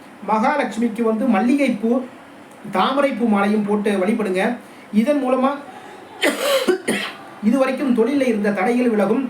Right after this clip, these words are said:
பொருளாதார முன்னேற்றம், பொருளாதார உயர்வு ஏற்படும், பொருளாதார தடைகள் விலகும். எடுத்துக்கிட்ட காரியத்தை ரொம்ப சிறப்பா, கரெக்டான, கரெக்டான டயத்துல க-, ரொம்ப அழகா செஞ்சு முடிச்சிடுவீங்க. தொழில்ல முன்னேற்றங்கள் ஏற்படும், குடும்பத்துல மகிழ்ச்சி நிலவும்,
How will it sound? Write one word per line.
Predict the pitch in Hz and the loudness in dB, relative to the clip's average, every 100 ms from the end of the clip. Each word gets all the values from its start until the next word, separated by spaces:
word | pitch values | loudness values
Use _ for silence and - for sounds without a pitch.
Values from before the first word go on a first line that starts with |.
| - - - - 202 | -8 -20 -20 -6 0
பொருளாதார | 254 311 294 269 262 269 | 2 2 0 0 0 2
முன்னேற்றம், | 214 247 311 311 277 254 202 | 4 4 2 0 -2 -2 0
பொருளாதார | 226 277 277 262 269 | 0 2 0 0 0
உயர்வு | 240 196 269 330 269 | 0 2 2 2 2
ஏற்படும், | 208 185 202 202 254 - - - - - - - | 0 -2 -2 -2 -2 -6 -20 -20 -20 -20 -20 -4
பொருளாதார | 196 269 285 277 254 254 | 0 2 2 2 0 0
தடைகள் | - 185 240 262 240 | -2 0 0 0 0
விலகும். | 208 196 247 - - - - | 0 2 -2 -4 -14 -20 -4
எடுத்துக்கிட்ட | 202 311 349 330 247 247 | 0 0 0 -2 0 0
காரியத்தை | 220 226 220 247 | 0 0 0 2
ரொம்ப | 208 247 | 2 2
சிறப்பா, | 220 220 233 - 269 | 0 0 0 2 0
கரெக்டான, | 202 208 214 277 269 220 | 0 -2 0 0 0 -2
கரெக்டான | 196 220 240 269 - | -2 -4 0 0 0
டயத்துல | 202 214 233 | 0 0 0
க-, | 208 190 185 | 0 0 2
ரொம்ப | 190 240 | 0 2
அழகா | 185 202 240 | 2 2 0
செஞ்சு | 202 196 208 | -2 0 0
முடிச்சிடுவீங்க. | 196 180 208 180 180 226 - - - - - | 0 -2 -2 -2 0 -2 -4 -12 -20 -20 0
தொழில்ல | 240 302 294 214 | 0 2 0 2
முன்னேற்றங்கள் | 202 262 277 240 214 | 2 2 2 0 0
ஏற்படும், | 190 190 196 247 269 - - - | -2 -2 0 0 -2 -10 -10 -2
குடும்பத்துல | 294 339 302 254 214 | 0 2 0 0 0
மகிழ்ச்சி | 196 277 - 240 | 0 0 0 0
நிலவும், | 190 190 254 | 0 0 -2